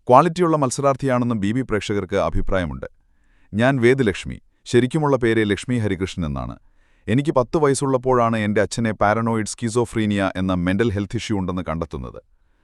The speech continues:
അതിനുശേഷം ഞങ്ങൾ രണ്ടു മക്കളും ഒരു പ്രായത്തിലെത്തും വരെ എന്റെ മാതാപിതാക്കൾ ഒരുമിച്ച് തന്നെയായിരുന്നു. ഞാൻ ഡിഗ്രി പൂർത്തിയാക്കും വരെ, അതായത് എനിക്ക് ഒരു ഇരുപത്തിരണ്ട്, ഇരുപത്തിമൂന്ന് വയസ്സാകും വരെ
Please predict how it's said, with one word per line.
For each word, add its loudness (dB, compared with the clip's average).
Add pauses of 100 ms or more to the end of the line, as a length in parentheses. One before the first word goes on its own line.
(160)
അതിനുശേഷം 2
ഞങ്ങൾ 2
രണ്ടു 2
മക്കളും -2
ഒരു 2
പ്രായത്തിലെത്തും -2
വരെ 0 (300)
എന്റെ 0
മാതാപിതാക്കൾ 2
ഒരുമിച്ച് -2
തന്നെയായിരുന്നു. -6 (600)
ഞാൻ 4
ഡിഗ്രി 2
പൂർത്തിയാക്കും 0
വരെ, 4
അതായത് 2 (100)
എനിക്ക് 0
ഒരു -2
ഇരുപത്തിരണ്ട്, -2
ഇരുപത്തിമൂന്ന് -2
വയസ്സാകും -2
വരെ -2